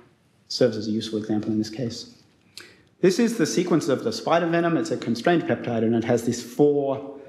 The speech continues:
basic residue motif that pokes into the acid sensing pocket of the channel. And as you'll see, the peptides that we have derived do so too. Um, and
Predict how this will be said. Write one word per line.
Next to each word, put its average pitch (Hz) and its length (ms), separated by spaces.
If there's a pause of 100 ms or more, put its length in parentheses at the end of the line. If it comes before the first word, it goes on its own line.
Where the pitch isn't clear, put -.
(340)
basic 131 400
residue 123 400
motif 110 480
that 113 180
pokes 135 320
into 117 160
the 117 160
acid 117 540 (500)
sensing 120 500
pocket 104 360
of 104 140
the 98 80
channel. 110 380 (1300)
And 117 100
as 117 120
you'll 113 140
see, 151 180
the 120 160
peptides 123 320
that 123 100
we 117 100
have 110 120
derived 117 640
do 117 120
so 113 160
too. 110 360 (960)
Um, 117 680 (280)
and 131 480